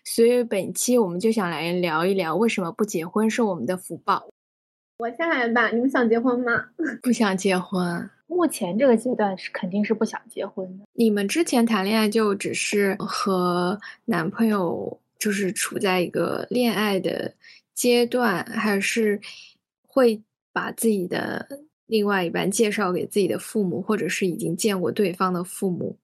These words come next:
Speaker 3: 我不会把我谈恋爱的任何信息分享给我的父母和任何的亲戚，就是他们不会知道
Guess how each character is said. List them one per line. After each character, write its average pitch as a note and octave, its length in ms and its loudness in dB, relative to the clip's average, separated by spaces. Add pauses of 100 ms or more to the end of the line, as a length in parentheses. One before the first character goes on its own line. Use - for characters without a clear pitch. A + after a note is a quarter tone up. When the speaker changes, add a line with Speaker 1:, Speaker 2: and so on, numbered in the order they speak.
Speaker 3:
我 A3+ 100 4
不 A3+ 120 0
会 D#4 160 4
把 F#3 260 0
我 G#3 180 0 (120)
谈 - 180 -4
恋 A#3 100 0
爱 B3+ 60 -2
的 A#3+ 100 2
任 D#4+ 300 2
何 E3+ 400 -2
信 G#3+ 420 2
息 F#3+ 300 -4
分 G3+ 220 0
享 E3+ 240 -6
给 F#3 120 -2
我 - 140 -4
的 - 200 -12 (200)
父 A3 260 2
母 - 280 -8 (120)
和 F3+ 280 0
任 A3+ 200 6
何 G#3+ 160 -2
的 - 280 -8 (240)
亲 G3+ 280 0
戚， - 260 -8 (220)
就 A#3 120 0
是 A3 100 -4
他 B3 140 -2
们 A#3+ 120 4
不 G#3 120 2
会 B3 180 6
知 A#3 220 -2
道 A3+ 340 4